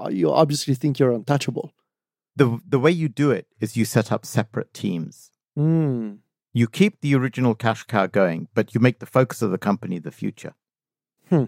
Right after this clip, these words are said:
Speaker 2: And especially in a fast-moving technical world, it becomes increasingly important to do that. You know that the future is not your current cash cow. And if you don't disrupt yourself, if you don't set up separate parallel teams to do that,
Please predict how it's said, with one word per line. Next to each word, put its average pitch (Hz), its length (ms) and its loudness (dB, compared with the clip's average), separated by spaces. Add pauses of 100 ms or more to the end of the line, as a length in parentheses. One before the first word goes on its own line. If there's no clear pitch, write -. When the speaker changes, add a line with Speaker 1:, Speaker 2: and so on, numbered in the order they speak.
Speaker 2:
And 107 260 0
especially 151 540 0
in 113 80 2
a 101 60 -2
fast-moving 110 960 0 (100)
technical - 500 -4
world, 76 380 -2 (1000)
it 117 100 -2
becomes 110 400 0
increasingly 107 680 0
important 90 500 -8
to - 100 -20
do 87 180 -8
that. 65 200 -16 (320)
You 135 160 -2
know 151 260 2
that 151 160 -10
the 131 80 -6
future 131 400 -2
is 110 140 -2
not 127 180 2
your 117 100 -10
current 120 320 0
cash 123 280 -2
cow. - 340 -14 (360)
And 113 200 0
if 160 240 2
you 190 260 -2
don't 202 320 2
disrupt 165 460 0
yourself, - 320 -8
if 104 100 -14
you 127 120 0
don't 139 180 4
set - 260 0
up 123 140 -2
separate - 460 -2
parallel 107 420 0
teams 113 380 -8
to 95 120 -4
do 120 220 -2
that, - 260 -10